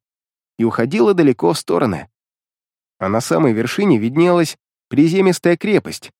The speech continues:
Я уже видел ее, но только когда стоял на улицах Вольфграда,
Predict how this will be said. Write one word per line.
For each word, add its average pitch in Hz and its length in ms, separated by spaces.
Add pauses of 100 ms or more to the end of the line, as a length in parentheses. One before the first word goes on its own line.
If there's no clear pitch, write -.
(440)
Я 113 220
уже 139 180
видел 170 300
ее, 76 280 (420)
но 90 160
только 175 300
когда 156 280
стоял 147 300
на 131 140
улицах 151 500 (120)
Вольфграда, 104 720